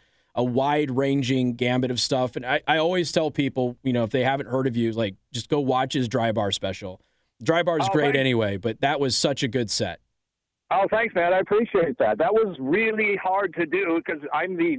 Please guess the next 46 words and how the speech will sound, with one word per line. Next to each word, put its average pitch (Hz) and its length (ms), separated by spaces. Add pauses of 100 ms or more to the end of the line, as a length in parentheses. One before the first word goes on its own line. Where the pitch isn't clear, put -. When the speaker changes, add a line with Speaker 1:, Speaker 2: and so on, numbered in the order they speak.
(100)
Speaker 2:
drinking 175 480
man's 160 320
comedian, 156 520
and 143 100
there's 147 160
like, 139 180
"No, 180 200
there's 170 100
no 160 140
booze 123 240
here. 135 320
It's - 180
Dry 156 200
Bar." 101 240
It's 104 60
like, 95 140
"Ah, 107 360
Speaker 1:
What 226 260
is 339 80
the, 311 140
Speaker 2:
okay, 107 280
good." - 160 (140)
Speaker 1:
what's 226 260
the 208 100
term 269 300
that 254 140
they 240 100
use 208 460
to 214 100
describe 180 580
you? 208 200
It's 170 220
the, 185 100
what, 180 180
refreshingly 208 800
bizarre? 160 880 (540)
Speaker 2:
Refreshingly 208 640
bizarre. 156 480
Speaker 1:
Yeah. 120 200 (120)
Speaker 2:
Yes. 160 240 (100)
<laughs> - 0 (360)
Or 165 360
the 139 140
drinking 175 400
man's 160 300
comedian. 135 420